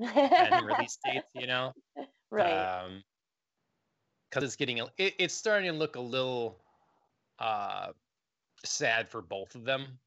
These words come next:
Speaker 1: frankly.
Speaker 2: Yeah.
Speaker 1: You know, if they were, if they were confident in their product and excited about the, what they were able to offer the price as, uh, we would have it. But they're just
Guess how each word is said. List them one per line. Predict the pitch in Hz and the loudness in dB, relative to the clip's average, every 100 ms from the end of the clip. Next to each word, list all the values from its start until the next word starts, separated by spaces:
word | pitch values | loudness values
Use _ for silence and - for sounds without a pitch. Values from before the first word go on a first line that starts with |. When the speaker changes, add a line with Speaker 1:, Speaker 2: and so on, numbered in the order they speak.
| _ | _
Speaker 1:
frankly. | 135 135 139 | -2 2 2
Speaker 2:
Yeah. | 131 - _ _ _ _ _ - | 2 0 _ _ _ _ _ -10
Speaker 1:
You | 127 | -2
know, | 135 135 - - | -2 -2 -10 -10
if | 123 | -6
they | 120 139 | 0 2
were, | 139 135 - | 2 0 -2
if | - 135 120 160 139 | -8 -10 -10 -6 -4
they | 131 | 0
were | 131 | -2
confident | - 135 139 131 143 147 131 | 0 -2 -2 -2 0 0 0
in | 127 | -4
their | 123 | -6
product | - 117 117 117 - | 0 0 2 -2 -6
and | 113 110 113 | -8 -8 -12
excited | 104 - 113 107 110 104 101 | -12 -4 0 0 0 -4 -10
about | 117 104 104 110 107 | -6 0 2 0 -6
the, | 104 104 98 98 - | -4 -2 0 -2 -4
what | 113 107 | -6 -2
they | 110 | 0
were | 110 | 0
able | 107 | 0
to | 104 | 2
offer | 101 - | 0 0
the | 98 | -6
price | - 104 104 - | -2 -2 0 2
as, | 120 117 120 117 - _ - _ _ _ | 4 4 2 -4 -14 _ -20 _ _ _
uh, | 104 98 95 | 0 2 2
we | 110 | -2
would | 104 87 | -6 -2
have | 98 110 | 0 0
it. | 143 - _ _ _ _ _ _ | -2 -8 _ _ _ _ _ _
But | 113 110 110 | 0 0 0
they're | 113 113 | -4 -2
just | 123 - | -6 -8